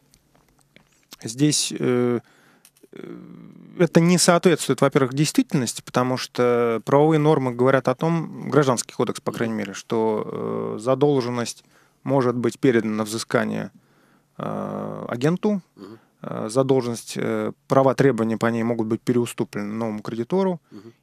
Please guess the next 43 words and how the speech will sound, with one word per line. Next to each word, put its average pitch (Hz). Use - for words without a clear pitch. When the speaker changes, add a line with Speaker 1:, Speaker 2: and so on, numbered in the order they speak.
Speaker 1:
и -
мы 139
здесь, 127
в 127
общем, 117
никакой 123
Америки 123
не 123
открываем. 165
Другое 135
дело, 135
что 135
можно 127
интерпретировать 127
по-разному 104
там, 101
э, -
этот 117
закон. 113
И, 151
э, 131
этот 151
бизнес 156
уже 147
живет, 135
э, 107
более 110
семи 135
лет, 202
да, 131
в 123
России, 120
в 104
других 131
странах 98
там -
Speaker 2:
И 98
того 135
Speaker 1:
десятки, 143
Speaker 2:
больше, 131
Speaker 1:
сотни 214
Speaker 2:
конечно, 175
Speaker 1:
лет. 156